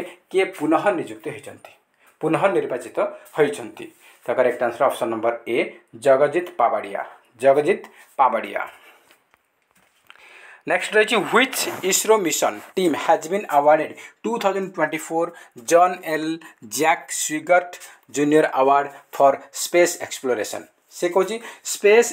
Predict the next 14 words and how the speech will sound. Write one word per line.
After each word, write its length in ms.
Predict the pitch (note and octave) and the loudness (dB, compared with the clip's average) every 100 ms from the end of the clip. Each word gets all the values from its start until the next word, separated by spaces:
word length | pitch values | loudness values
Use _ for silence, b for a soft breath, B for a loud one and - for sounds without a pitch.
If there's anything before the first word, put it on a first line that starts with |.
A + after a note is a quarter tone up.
| - | -8
Exploration 720 | - - - G3 F#3 F#3 G3+ G3 | -12 -10 0 4 4 4 0 2
ପାଇଁ 380 | D3+ C#3+ E3+ - B B | 0 0 -2 -10 B B
recently 580 | C#3+ D3 F#3 E3+ - G3+ A3 - - - - | 0 4 4 2 -2 -4 -4 -12 -20 -12 -4
ଇସ୍ରୋର 420 | E3+ - G3 D4 G3+ G#3 B B - | -2 4 6 8 6 4 B B -2
କୋଉ 280 | F#3+ G#3+ A#3 | 2 4 2
mission 440 | F#3+ E3+ - F#3+ F#3+ | -2 -4 0 0 0
team 320 | F#3 F3 E3 D#3+ | -4 -2 0 2
ପାଇଁ 200 | C#3+ D#3 G3 B B | 0 0 -8 B B
ତାଙ୍କୁ 300 | - C#3+ - E3 | -2 -2 -2 -6
ଦୁଇ 180 | D3 E3 | -4 -4
ହଜାର 240 | E3 F3+ F3+ | 2 4 4
ଚବିଶ 360 | D#3 C#3 C#3+ F#3+ F3+ | 4 2 -2 -6 -4
John 300 | C#3 D3+ F3 | 4 4 4
ଏଲ୍ 200 | E3 E3 | 0 -2